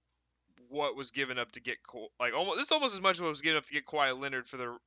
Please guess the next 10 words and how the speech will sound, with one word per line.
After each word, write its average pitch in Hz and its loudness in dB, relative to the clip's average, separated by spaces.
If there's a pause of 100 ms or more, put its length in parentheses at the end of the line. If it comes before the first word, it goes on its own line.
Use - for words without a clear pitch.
(380)
for 156 -4
the, 135 0
the 131 -6
Raptors 135 4
originally. 120 -4 (220)
So 165 2
I 156 8
guess, 208 4 (160)
I 165 2
guess 233 6